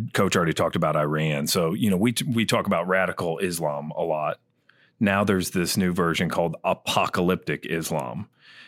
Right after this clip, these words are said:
And apocalyptic Islam is actually waiting for a Messiah.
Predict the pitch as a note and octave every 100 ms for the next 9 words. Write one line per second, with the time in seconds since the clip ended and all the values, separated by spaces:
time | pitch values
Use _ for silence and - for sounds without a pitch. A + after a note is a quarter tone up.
0 | _ G2+ F#2+ - A2 - G#2 G#2 - G2
1 | G2+ F#2+ E2+ E2 D#2 - E2+ - - F2
2 | E2 E2 E2 F2 - E2 D2+ D2 - D#2
3 | C2+ A#1